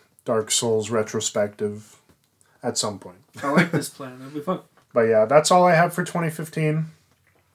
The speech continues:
Speaker 1: So what is, uh, your pick for Game of the Year for twenty sixteen?
Speaker 2: Twenty sixteen. Now,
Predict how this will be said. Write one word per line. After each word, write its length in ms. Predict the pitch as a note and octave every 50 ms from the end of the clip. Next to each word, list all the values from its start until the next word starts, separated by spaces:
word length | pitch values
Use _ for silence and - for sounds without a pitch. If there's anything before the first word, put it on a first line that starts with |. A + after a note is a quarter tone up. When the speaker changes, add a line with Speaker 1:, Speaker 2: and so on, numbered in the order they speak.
| - _ _
Speaker 1:
So 180 | - - C3+ B2
what 220 | B2+ D3 D#3 D#3
is, 180 | D#3 D3 C#3 D#3+
uh, 140 | D3 C#3 C3
your 340 | C3 B2+ C3 C3 C3 C3
pick 300 | B2+ - - C3 B2 - -
for 160 | - C3+ B2
Game 240 | A#2 B2+ B2+ B2 B2+
of 140 | B2 A2 A#2+
the 80 | A#2+
Year 260 | A#2+ A#2+ A#2+ A#2+ A#2
for 160 | A2+ - B2 A2+
twenty 280 | - - A#2+ A2 G#2
sixteen? 600 | G#2 - G#2 - - - - A2 G2 G2 G2 F#2 _ _ _ _ _ _ _ _ _ _ _ _ _ _
Speaker 2:
Twenty 340 | _ - F3 F#3 G3+ G#3 F#3
sixteen. 1000 | - - - F3 - - - - - - D#3+ D3+ D3 C#3+ C#3+ C#3+ C#3 C#3+ D3 - _ _ _ -
Now, 680 | F3 F3+ F#3 F#3+ F#3+ F#3+ F#3 F#3 F3+ F3 E3+ D#3+ -